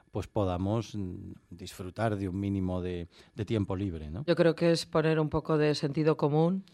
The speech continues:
Speaker 2: y, y
Speaker 1: Y,
Speaker 2: pensar que una
Speaker 1: bueno, y
Speaker 2: mujer
Speaker 1: salir, y salir de posiciones cómodas,
Speaker 2: Claro.
Speaker 1: porque también tenemos que entender que para los hombres esto, pues es un privilegio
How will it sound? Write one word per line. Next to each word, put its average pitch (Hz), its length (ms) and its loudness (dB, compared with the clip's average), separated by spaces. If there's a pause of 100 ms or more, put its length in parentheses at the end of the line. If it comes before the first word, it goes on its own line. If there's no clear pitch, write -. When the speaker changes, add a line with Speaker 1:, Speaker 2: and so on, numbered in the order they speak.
(120)
Speaker 2:
y, 143 320 2
y 151 160 4
Speaker 1:
Y, - 20 -2
Speaker 2:
pensar 147 520 4
que 160 200 4
una 156 180 4
Speaker 1:
bueno, 175 120 10
y 135 40 8
Speaker 2:
mujer 180 180 8
Speaker 1:
salir, 175 340 8
y 139 60 6
salir 131 340 4
de 180 80 6
posiciones 120 580 -2
cómodas, 151 340 6
Speaker 2:
Claro. 160 200 4
Speaker 1:
porque 101 220 -2
también 110 320 4
tenemos 123 340 4
que - 60 2
entender 120 400 4
que 160 100 0
para 104 200 2
los 95 200 -2
hombres 110 380 2
esto, 160 360 0 (320)
pues 92 220 -4
es 98 100 -4
un 135 100 2
privilegio 104 680 0